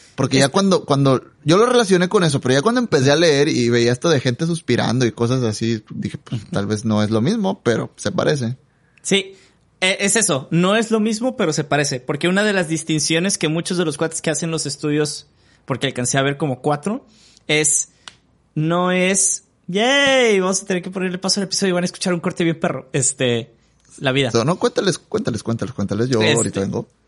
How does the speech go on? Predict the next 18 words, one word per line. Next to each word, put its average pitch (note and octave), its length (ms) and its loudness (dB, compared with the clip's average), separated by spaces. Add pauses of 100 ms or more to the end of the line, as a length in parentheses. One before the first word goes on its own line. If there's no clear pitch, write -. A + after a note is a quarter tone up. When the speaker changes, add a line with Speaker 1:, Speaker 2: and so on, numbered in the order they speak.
(120)
Speaker 1:
No C#3 100 0
me C#3+ 60 2
Speaker 2:
Arre. C3 100 0
Speaker 1:
tardo. G#2+ 240 0
Voy C3 160 2
por D3+ 180 2
más C#3 140 2
fideos B2 420 2 (200)
para A2 200 2
que F3 60 0
Speaker 2:
Arre. F3+ 500 0
Speaker 1:
tengan A2+ 240 2
un A2 60 2 (220)
break C3 160 6
Speaker 2:
Para D#3+ 100 4
que D3 80 4
Speaker 1:
así. D#3 340 2
Speaker 2:
hagas - 1160 -8